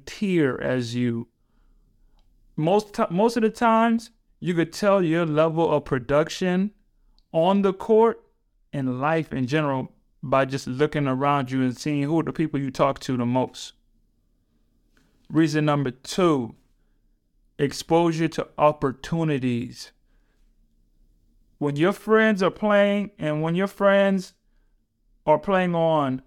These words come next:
let's say, the best teams in the country or the best teams in a situation, who are the first person that they're gonna call when the team, because this, here's the little trick.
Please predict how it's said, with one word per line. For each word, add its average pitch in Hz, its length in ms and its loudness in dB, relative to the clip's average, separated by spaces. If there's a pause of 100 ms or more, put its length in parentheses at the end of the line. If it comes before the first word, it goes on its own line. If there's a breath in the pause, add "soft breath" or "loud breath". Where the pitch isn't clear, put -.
(160)
let's 165 180 0
say, 143 440 0 (200)
the 139 80 -8
best 170 480 -2
teams 185 440 -2
in 175 100 -2
the 165 80 -4
country 180 680 -2 (280)
or 131 400 -4 (240)
the 139 160 -6
best 165 420 -2
teams 185 720 -2 (880)
in 160 120 0
a 143 80 0
situation, 202 1040 0 (600)
who 330 180 2
are 311 80 4
the 233 80 0
first 269 320 0
person 233 540 0
that 190 120 2
they're 190 100 0
gonna 180 280 0
call 175 720 2 (340)
when 156 160 -4
the 151 80 -2
team, 156 400 -2
because 160 240 -2
this, 226 160 0
here's 247 220 2
the 214 80 0
little 196 160 2
trick. 220 400 0